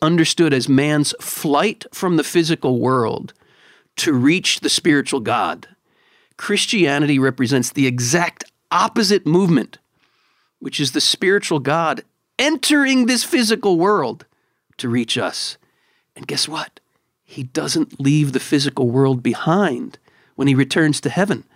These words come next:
This is what is essentially Christian. This is what is different from any other religious faith in the world.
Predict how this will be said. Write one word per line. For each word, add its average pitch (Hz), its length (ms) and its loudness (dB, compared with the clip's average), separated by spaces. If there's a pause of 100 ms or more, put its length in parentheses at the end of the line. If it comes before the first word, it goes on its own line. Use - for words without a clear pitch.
(500)
This 151 460 0
is 233 200 2
what 202 200 2
is 180 220 0 (460)
essentially 202 840 2
Christian. 143 440 0
This 180 140 2
is - 140 0
what 175 140 2
is - 240 0
different 170 580 -2
from 139 320 -4
any 233 260 2
other 156 200 2
religious 151 440 2
faith 165 380 -2
in 135 160 2
the 127 80 2
world. 151 500 0